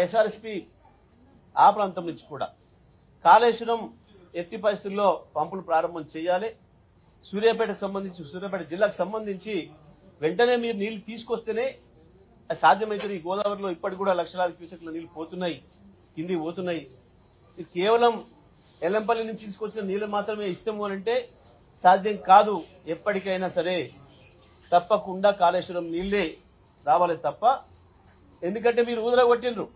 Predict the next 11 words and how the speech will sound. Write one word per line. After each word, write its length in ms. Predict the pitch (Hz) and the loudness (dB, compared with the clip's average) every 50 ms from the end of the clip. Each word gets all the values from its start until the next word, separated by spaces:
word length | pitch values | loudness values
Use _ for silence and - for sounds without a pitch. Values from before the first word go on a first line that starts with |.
| _ _ _ _ _ _ _ _ - - _ _ - | _ _ _ _ _ _ _ _ -20 -20 _ _ 2
గతంలో 360 | 170 190 220 233 233 240 240 233 220 | 2 4 4 4 2 2 2 2 2
కేసీఆర్ 400 | 214 226 220 233 247 247 240 240 240 | 2 2 2 4 2 2 2 4 4
గారు 200 | 240 240 233 233 214 175 - - - - _ _ _ _ _ _ - | 6 6 6 4 2 0 -6 -14 -20 -20 _ _ _ _ _ _ -8
ఎప్పుడైతే 480 | 175 190 - 233 233 240 233 - 233 233 - | -8 -6 -2 0 2 2 2 2 2 0 0
ప్రాణహిత 360 | 196 196 214 226 220 233 226 233 | 2 2 2 2 0 -2 2 4
రావడం 240 | 220 214 233 220 208 208 | 4 4 4 4 0 -2
మొదలైందో 400 | 208 214 240 233 226 226 226 226 220 196 | -2 -2 -2 -2 -2 -2 -2 -4 -4 -4
వెంటనే 340 | 202 202 190 226 226 226 220 208 170 - _ _ _ _ _ _ - | -6 -6 -6 -6 -4 -2 -4 -4 -4 -8 _ _ _ _ _ _ -2
కన్నపల్లి 380 | 185 190 220 208 233 220 214 196 208 | 0 0 2 2 0 0 0 0 -2
పంప్ 160 | 196 196 202 208 | -2 -2 -2 -2
హౌస్ 140 | 220 214 | -2 -2